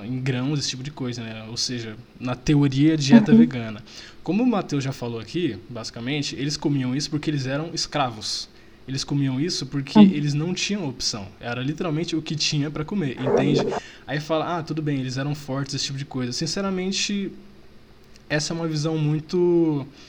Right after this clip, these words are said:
Speaker 1: como eu posso dizer, muito romantizada do que era ser um gladiador. Nossa, incrível, o gladiador ele entra na arena e luta forte, musculoso. Não, eles eram escravos. Escravos não se alimentavam bem. Então, só, só dada essa alimentação, a gente já percebe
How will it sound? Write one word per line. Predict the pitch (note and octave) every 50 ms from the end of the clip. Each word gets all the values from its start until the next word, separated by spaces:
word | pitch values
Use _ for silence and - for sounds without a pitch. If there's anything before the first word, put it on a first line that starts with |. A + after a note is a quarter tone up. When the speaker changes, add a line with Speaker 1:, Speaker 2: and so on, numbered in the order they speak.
| - - - - - - - -
Speaker 1:
como | - - D3 D3
eu |
posso | D3 D3 D3+ D3 - D3
dizer, | C#3 C#3+ C#3 C3+ C3
muito | C3 C3 C3 C#3 D3 D3+ D3 - D#3 D3+ D3 D3+ D3 D3 C#3+ C#3+ C#3 A#2+
romantizada | C#3+ D3+ D3+ D3+ D#3 E3+ F3 - - F3 D3+ C3+ B2+ C#3 C3+ C#3 C#3 C3+ B2+
do | B2+ B2+ C3
que | - - D3 C#3
era | C#3 C#3+ C#3
ser | C3 - -
um | C#3
gladiador. | C3+ C3 C3 C3 B2 B2 B2 B2 B2 A2+
Nossa, | A#2 C3+ C#3+ C3+ - -
incrível, | C#3 C3 - - C#3+ C#3 B2 B2
o | B2+
gladiador | B2+ C3+ B2 B2+ C3 B2+ C#3 C3+ C3 C#3+ C#3
ele | C#3+ C3+ C3 B2 B2
entra | C3+ D#3 D3+ C#3+ D3 C#3+ C3+
na | C3 B2+
arena | B2+ B2 B2 C3 C#3+ C3+ C3+ B2
e | B2 B2+
luta | B2 A#2+ B2 C3 C#3+ D3 C#3+ - - C3 B2 B2 B2 - - - -
forte, | - - - - C3 C3+ C3+ C3+ - C#3
musculoso. | C3+ B2+ - C#3+ C#3+ C#3 D#3
Não, | G3 A3 F#3 D#3 D3+ - - -
eles | B2 C#3 C#3 C3
eram | D3 D#3 F#3+
escravos. | B3 - - - F#3 F3+ C#3+ B2 G#2 - - - -
Escravos | - - - C3+ C#3+ E3
não | F3+ F3
se | - F#3
alimentavam | F3+ E3+ E3 D#3 - - D#3 D3 C3+ B2
bem. | A#2 A2+ G#2+ G#2+ G2+ - - - - - - -
Então, | C3+ - - D#3+ D#3+ -
só, | - - - D#3+ F#3+ G3 - -
só | C#3 - - F3
dada | G#3+ G#3 G3+ F#3 D#3+ D#3 D3+
essa | D3 D3 - C#3
alimentação, | B2+ B2+ B2+ C3+ D3+ D3 - A#2+ - - - C3 D3+ E3
a |
gente | D3+ D3 D3 C#3+
já | D3 D3+
percebe | D3+ - E3+ D#3 - - - C3 E3 F#3+ F3+ C3